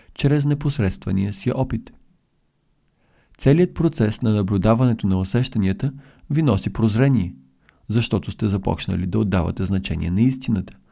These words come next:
в рамките на тялото. Истината на ниво личен опит. Иначе, през целия живот винаги отдавате значение на нещата извън вас. Жадувате, макар и да не знаете, че жадувате.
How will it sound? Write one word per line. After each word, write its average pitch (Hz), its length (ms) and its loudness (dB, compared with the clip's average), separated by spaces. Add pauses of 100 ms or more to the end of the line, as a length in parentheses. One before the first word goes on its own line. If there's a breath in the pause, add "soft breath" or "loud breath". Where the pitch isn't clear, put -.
(140)
в - 120 -6
рамките 78 360 -4
на 90 100 -2
тялото. 104 420 -2 (680 soft breath)
Истината 139 520 2
на 139 140 4
ниво 117 340 2
личен 95 400 0
опит. - 380 -4 (1300)
Иначе, 147 460 0 (320 loud breath)
през 139 200 0
целия 175 340 4
живот 98 440 -2 (280 soft breath)
винаги 151 360 0
отдавате 101 440 0
значение 85 640 -4
на 101 100 -2
нещата 104 440 -2
извън 104 320 0
вас. 92 340 -6 (580)
Жадувате, 120 640 0 (380 loud breath)
макар 165 280 2
и 160 60 2
да 160 100 0
не 160 120 0
знаете, 147 380 0
че 113 140 -4
жадувате. 110 540 0